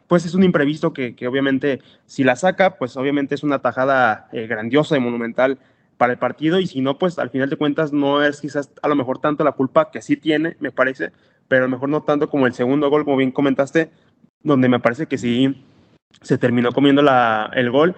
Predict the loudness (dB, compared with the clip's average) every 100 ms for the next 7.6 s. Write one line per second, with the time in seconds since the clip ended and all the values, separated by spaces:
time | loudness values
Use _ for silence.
0 | -8 _ _ -2 4 4 4 2 -2 -4
1 | _ -6 0 2 2 2 0 0 0 -2
2 | -4 -2 2 2 0 -2 0 2 0 -2
3 | -4 -4 -4 -6 -6 -6 -4 -2 -2 -6
4 | _ _ -4 0 2 2 0 -4 _ _
5 | _ -6 0 0 0 0 0 0 -2 -4
6 | -4 -6 -4 2 4 4 -2 -10 -12 -18
7 | -16 -10 -6 -2 -2 -4